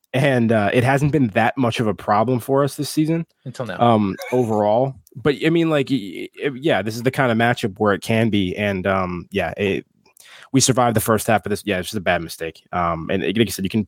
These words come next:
Speaker 1: partially blame it on the pace, but I think, I think Kaminsky should have done better in general.
Speaker 2: Yeah, he should have. And it wasn't like this was, like, uh,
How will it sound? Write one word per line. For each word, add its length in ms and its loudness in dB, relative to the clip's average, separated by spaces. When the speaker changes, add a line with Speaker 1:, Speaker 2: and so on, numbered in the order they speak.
Speaker 1:
partially 340 0
blame 240 2
it 60 4
on 100 0
the 60 -8
pace, 260 -2
but 120 0
I 60 4
think, 320 -6
I 60 0
think 200 -4
Kaminsky 340 -4
should 200 -2
have 80 0
done 40 -6
better 260 2
in 80 -2
general. 340 -2
Speaker 2:
Yeah, 240 -10
he 100 -12
should 220 0
have. 160 2
And 80 4
it 60 4
wasn't 280 4
like 200 4
this 160 2
was, 120 -2
like, 280 2
uh, 180 0